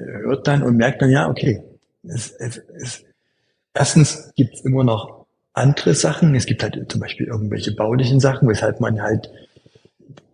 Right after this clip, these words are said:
die, die Leitlinie nicht immer dorthin legen kann in der Ausführung, die man gerne haben möchte, weil eben irgendwelche Entwässerungssachen dagegen sprechen. Es gibt den Brandschutz, es gibt,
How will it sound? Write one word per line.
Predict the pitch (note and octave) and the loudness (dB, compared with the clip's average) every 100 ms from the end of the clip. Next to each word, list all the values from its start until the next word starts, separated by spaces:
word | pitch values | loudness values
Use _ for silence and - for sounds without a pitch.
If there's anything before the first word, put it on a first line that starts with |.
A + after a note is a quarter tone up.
| _ - | _ -12
die, | - | -8
die | C3 A2+ | -6 -6
Leitlinie | A#2 A#2 B2+ A#2+ | -6 -4 -2 2
nicht | B2 - E3 | 2 2 0
immer | C#3+ C#3 | 0 2
dorthin | D3 C#3+ D3 C3 | 0 2 2 4
legen | C#3 D3 C#3+ | 2 0 -2
kann | C#3 D3 D3+ D3+ D3+ D3+ | -4 -2 0 0 0 -2
in | D3+ C3 | -2 -2
der | C3 | -2
Ausführung, | C#3+ C#3 D3+ C#3+ C3+ | -2 -4 -2 0 0
die | C3 | 0
man | B2+ B2+ | 0 -2
gerne | B2 B2 A#2 | -2 -2 -4
haben | C3+ D#3+ | -2 -2
möchte, | F3 - F#3 E3+ C3 | -2 -4 -2 0 2
weil | C#3+ | 2
eben | C#3+ C#3 | 4 4
irgendwelche | D3+ D#3 C#3+ C#3 D#3+ | 4 4 6 4 4
Entwässerungssachen | C#3+ D3 D#3 D#3+ C#3 C#3 - D3 - C3 | 2 2 2 2 2 0 0 -2 -2 0
dagegen | C3 A#2 A#2+ B2 | 0 0 -4 -6
sprechen. | - C3 B2+ - | -8 -8 -6 -2
Es | D#3+ - | -2 2
gibt | D3+ - | 0 2
den | D3+ | 2
Brandschutz, | - A2 A2+ - A#2 A#2 - | 2 -4 -2 -2 -2 -4 -4
es | - C3+ - | -2 -2 -2
gibt, | - D3+ E3+ E3 | 2 2 0 -14